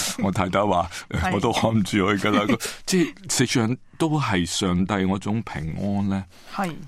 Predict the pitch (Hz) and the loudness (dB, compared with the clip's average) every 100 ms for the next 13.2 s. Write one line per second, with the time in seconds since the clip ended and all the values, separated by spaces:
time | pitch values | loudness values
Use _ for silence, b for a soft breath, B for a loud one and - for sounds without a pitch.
0 | - - 180 87 - - - 123 113 87 | -14 -4 -2 0 -2 -4 -2 0 2 4
1 | 87 92 82 87 95 92 - 101 80 82 | 4 2 2 2 2 0 -8 -6 -4 -2
2 | - - 95 90 87 87 78 - 87 82 | -4 -2 2 2 2 0 -2 -4 -4 -4
3 | 82 85 - 92 95 92 82 90 85 73 | -4 -4 -4 -4 -2 -2 -2 -4 -4 -4
4 | 78 92 - - 78 90 98 90 87 71 | -4 -4 -4 -4 -4 -2 -2 0 -2 -4
5 | 80 87 - 85 85 - 85 85 92 - | -6 -6 -6 -6 -6 -6 -4 -4 -8 -10
6 | - 107 - - 208 175 175 151 - - | -14 -14 -10 -4 -4 -4 -6 -8 -6 -4
7 | 262 262 190 175 170 254 165 156 - 240 | -2 -2 -2 -2 -4 -8 -10 -8 -2 0
8 | 262 180 165 175 B B 190 175 170 185 | 4 2 2 -4 B B -2 0 0 2
9 | 214 214 202 196 202 185 165 165 - 190 | 4 4 4 2 2 0 0 -4 -4 -2
10 | 175 156 156 180 180 170 156 165 175 170 | -2 -4 -2 0 0 0 -2 -2 -2 0
11 | 247 233 160 165 165 190 185 - 160 160 | 2 2 0 -2 0 2 0 -2 -2 0
12 | 175 175 185 180 180 190 160 - 170 175 | 0 0 0 2 2 2 -2 -8 -6 -6
13 | 160 165 | -8 -10